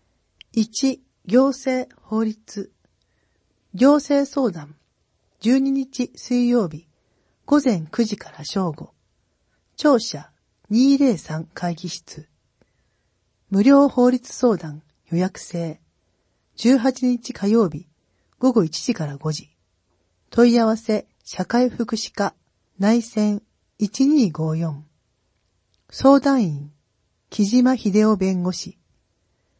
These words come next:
六月分予約、五月十九日水曜日から受付開始。利益相反に関わる相談内容については、お断りをする場合があります。高齢者のための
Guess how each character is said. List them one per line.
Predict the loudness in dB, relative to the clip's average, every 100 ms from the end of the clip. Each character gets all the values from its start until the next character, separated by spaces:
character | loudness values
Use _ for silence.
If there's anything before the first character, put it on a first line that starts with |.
| _ _ _ -6
六 | -4 0 2
月 | 2 2
分 | 2 4
予 | 4
約、 | 2 0 -8 -16 _ _ _ _ _ _
五 | 0
月 | 2 2 -2
十 | -4 -4
九 | -2 -2
日 | -2 -6 -18 _
水 | -12 0 2 4
曜 | 2
日 | 2
か | -6 -12
ら | -14 _
受 | -8 -8
付 | -8 -12
開 | -10 -12
始。 | -12 -12 -14 _ _ _ _ _ _ _ _ _ _
利 | 2
益 | 2 4
相 | 2 4 4
反 | 2 -4
に | -4
関 | -6 -2
わ | -2
る |
相 | -4 -2 -2
談 | 0 -2
内 | 0 -2 -2
容 | -6
に | -8
つ | -8 -8
い |
て | -6 -12
は、 | -14 _ _ _ _ _ -12
お | -6
断 | -2 4 4
り | 6
を | 2
す | 2 0
る | 2
場 | 2
合 | 0
が | 0
あ | -2
り | -2
ま | -4 -6
す。 | -8 -20 _ _ _ _ _ _ _ _ _ _ _ _ _ _
高 | 0 4 6
齢 | 6
者 | 2
の | -2
た | -2 -6
め | -6
の | -8